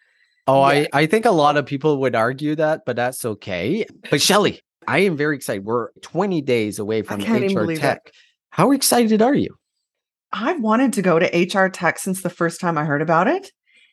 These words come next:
Speaker 2: But for whatever reason, September is usually a very busy month for me.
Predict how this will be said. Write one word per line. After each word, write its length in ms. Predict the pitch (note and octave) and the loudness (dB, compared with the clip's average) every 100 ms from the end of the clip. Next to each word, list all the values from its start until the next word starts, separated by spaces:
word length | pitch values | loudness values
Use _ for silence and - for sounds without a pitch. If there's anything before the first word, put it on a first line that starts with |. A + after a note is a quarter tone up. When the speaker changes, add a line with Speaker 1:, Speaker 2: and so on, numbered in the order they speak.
| _ | _
Speaker 2:
But 400 | F3+ F#3+ F3+ - | 0 2 2 0
for 100 | A3 | 0
whatever 400 | G3 G3 G#3 A3 | 4 4 4 4
reason, 540 | F#3 D#3+ E3 G#3+ A#3 A#3 | 2 2 0 2 2 2
September 580 | - - G#3+ G#3+ A3 | -2 -2 0 2 4
is 220 | F#3 E3 E3+ | 2 0 -2
usually 380 | F#3 F#3+ F3 | -2 -2 0
a 60 | E3 | 0
very 280 | D#3+ D#3+ D#3+ | 0 -2 -2
busy 260 | E3 D#3+ D3+ | -4 -6 -6
month 260 | C#3+ F3 | -6 -8
for 160 | - F3+ | -8 -4
me. 260 | F#3 B3 | -2 -4